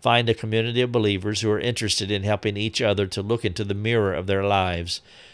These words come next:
Truthfully, w-, we all are like the guy who first hears himself on an audio.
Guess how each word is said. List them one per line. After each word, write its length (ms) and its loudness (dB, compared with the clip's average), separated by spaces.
Truthfully, 960 2
w-, 260 -6
we 880 4
all 580 6
are 120 6
like 340 4
the 100 -2
guy 540 4
who 180 0
first 360 0
hears 260 2
himself 440 -2
on 140 -2
an 140 -4
audio. 560 -2